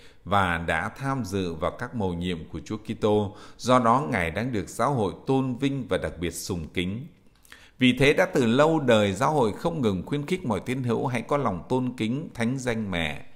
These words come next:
Việc tôn kính thánh danh Mẹ có thể được diễn ra trong đời sống cộng đoàn hoặc riêng tư mỗi người qua những cách thức đặc trưng riêng hay theo những công thức đã được giáo hội chuẩn nhận. Nhất là yêu mến Mẹ qua việc siêng năng tham dự thánh lễ thứ bảy hàng tuần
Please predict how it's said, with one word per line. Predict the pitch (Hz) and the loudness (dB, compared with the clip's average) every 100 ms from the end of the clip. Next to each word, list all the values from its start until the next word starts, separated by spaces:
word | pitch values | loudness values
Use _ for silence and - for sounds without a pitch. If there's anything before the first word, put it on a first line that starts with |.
| - - - - | -20 -20 -20 0
Việc | 120 123 - | 6 6 6
tôn | 170 160 | 0 0
kính | 151 170 | -2 -2
thánh | 160 170 | -4 -2
danh | 165 156 151 | -2 -2 -2
Mẹ | 98 90 85 | 0 0 -2
có | - | -4
thể | 143 104 | -2 -2
được | 87 80 | -2 -4
diễn | 85 101 90 | -2 -2 -2
ra | 135 135 | -6 -6
trong | 131 120 | -4 -2
đời | 87 | -2
sống | 80 95 113 139 | -2 -2 -4 0
cộng | 104 78 85 | -2 -2 -4
đoàn | 90 85 73 | 0 0 0
hoặc | 73 85 - | -4 -6 -4
riêng | 117 127 127 | -2 -2 0
tư | 131 120 | 0 0
mỗi | 113 151 | 0 0
người | 135 104 82 76 - - - | 2 4 2 -2 -12 -18 -6
qua | - 127 127 | 4 4 6
những | 123 110 127 - | 4 2 0 -4
cách | 160 - | -6 -4
thức | - | -4
đặc | 104 - - | -4 -6 -2
trưng | 143 143 | -2 0
riêng | 127 143 156 151 | 0 0 0 -4
hay | 131 127 | -6 -4
theo | 131 127 | -2 0
những | 120 139 | -2 -2
công | 139 135 139 | -2 -2 -4
thức | - 160 | -6 -6
đã | 160 | -4
được | 127 90 | -2 -4
giáo | - 110 127 | -4 -4 0
hội | 107 73 | 0 -2
chuẩn | - 90 82 | 0 0 2
nhận. | 98 - - - - - | 2 2 -6 -20 -20 -6
Nhất | 135 196 170 | 2 2 4
là | 113 | 2
yêu | 120 151 | 4 2
mến | 156 180 143 | 2 0 0
Mẹ | 101 92 85 | 2 0 -2
qua | 139 | -2
việc | 113 87 | -2 -4
siêng | - 143 135 | -4 -4 -4
năng | 131 | -6
tham | 131 127 | -4 -4
dự | 98 87 | -2 -4
thánh | 104 113 131 | -4 -2 0
lễ | 110 | -2
thứ | - 151 | -2 -4
bảy | 92 71 | -4 -2
hàng | 87 82 73 | -2 -4 -2
tuần | 98 90 | 2 4